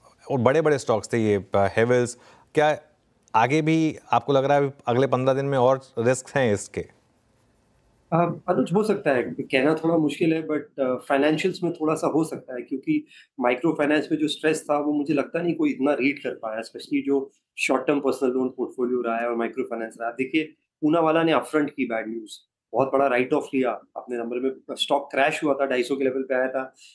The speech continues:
Speaker 2: बाद में जब उन्होंने commentary दी उसने, क्योंकि नई leadership team है, अरविंद कपिल हैं, ex एचडीएफसी हैं, और वो, वो digital से अब phygital model जाना चाहते हैं, तो ओपेक्स भी बढ़ रहा है, branches भी खुल रही हैं।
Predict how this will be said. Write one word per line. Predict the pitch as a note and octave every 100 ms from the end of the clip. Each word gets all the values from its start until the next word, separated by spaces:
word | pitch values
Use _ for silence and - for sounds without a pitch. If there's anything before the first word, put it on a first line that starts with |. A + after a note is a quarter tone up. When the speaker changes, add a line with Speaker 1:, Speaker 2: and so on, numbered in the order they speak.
| _ -
Speaker 2:
बाद | B2 B2+
में | C3+
जब | C3 B2+
उन्होंने | C3 C3+
commentary | C3+ B2 C3+ C#3+ C3
दी | C3+
उसने, | B2+ - B2+ A#2+
क्योंकि | - - C3+ E3+ E3
नई | D#3
leadership | D#3 D#3 D3+ D3+ -
team | C#3 C#3
है, | C3+
अरविंद | B2 B2 C3
कपिल | C3 C3+
हैं, | B2 B2+ - _ _ A#2+
ex | -
एचडीएफसी | C3+ - D3 G2 C#3+
हैं, | C#3+
और | D3
वो, | C#3+ D#3+ D#3 - _ _ -
वो | E3+
digital | C#3 D3 E3 F3+
से | D#3+
अब | F#3 -
phygital | D#3+ E3 E3
model | C#3 C3 B2+
जाना | A#2 A#2+
चाहते | A#2+ A#2+ D3+
हैं, | D#3
तो | F3+
ओपेक्स | F3+ F#3+ -
भी | F#3
बढ़ | C3 B2
रहा | B2+
है, | C3
branches | C#3 C3+ D#3
भी | D3+
खुल | C#3 B2
रही | B2+
हैं। | B2+